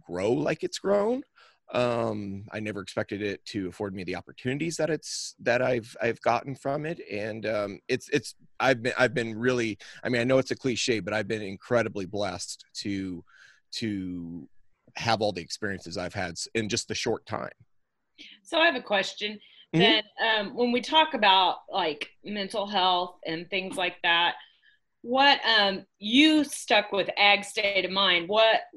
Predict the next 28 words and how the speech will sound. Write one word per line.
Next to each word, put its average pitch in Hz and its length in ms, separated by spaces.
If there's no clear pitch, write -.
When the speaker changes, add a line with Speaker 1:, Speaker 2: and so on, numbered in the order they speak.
Speaker 2:
do 175 80
you, 202 300
do 196 100
you 208 140
feel 240 200
like 254 180
you 220 100
reach, - 640
that's 190 380
the 170 440
focus 285 420
you 302 100
wanted, 302 460
that, 240 280
that 240 380
industry, 311 680
or 190 200
why? 220 760
Speaker 1:
It - 120
wasn't, 233 640
okay, 135 460
it 160 180
wasn't, 190 580
like, 107 260
when 123 80
I 92 80
first 165 340
started, 120 360